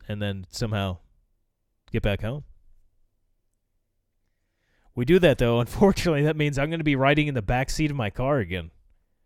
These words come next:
'Cause I'm the only one of our family that's small enough to get in the back seat of my car. I guess <laughs> the more it looks like, I should probably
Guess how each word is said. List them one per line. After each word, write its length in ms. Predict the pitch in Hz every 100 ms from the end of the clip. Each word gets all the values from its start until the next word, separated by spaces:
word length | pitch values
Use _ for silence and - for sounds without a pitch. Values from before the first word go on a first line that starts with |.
| _ _ _ _ _ -
'Cause 80 | 117
I'm 220 | 131 139
the 120 | 151
only 280 | 165 170 180
one 460 | 156 151 123 117 90 - -
of 160 | 135
our 120 | 120 113
family 400 | 165 160 139 120
that's 240 | 117 -
small 400 | - - 220 185
enough 240 | 143 143
to 80 | 143
get 80 | 135
in 80 | 123
the 80 | 113
back 220 | 110 104
seat 200 | 131 107
of 60 |
my 100 | 104
car. 400 | 98 127 113 87 - - _ _ _ _ _ _ _ _ _ _ _ _ _ _ _ _ _ _ _ _ _ -
I 180 | 113
guess 460 | 135 175 208 - - -
<laughs> 40 |
the 680 | 131 131 - - - - 202
more 160 | 185 165
it 60 |
looks 160 | 151 156
like, 200 | 143 139
I 140 | 139
should 320 | 156 - 302 - _ _ -
probably 840 | 311 311 339 330 339 349 359